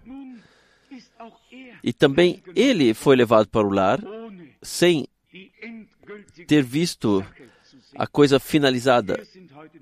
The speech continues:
Nós estamos aqui ainda. Não sabemos quanto tempo ainda vivenciaremos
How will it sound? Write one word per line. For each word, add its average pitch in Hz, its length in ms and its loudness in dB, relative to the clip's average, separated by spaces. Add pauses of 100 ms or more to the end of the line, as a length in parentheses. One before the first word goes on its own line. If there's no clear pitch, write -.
(280)
Nós 135 200 2
estamos 143 400 0
aqui 139 320 0
ainda. 110 340 -2 (400)
Não 131 200 0
sabemos 139 680 -2 (840)
quanto 156 300 -4
tempo 151 560 -4 (260)
ainda 131 400 2
vivenciaremos 135 1160 -2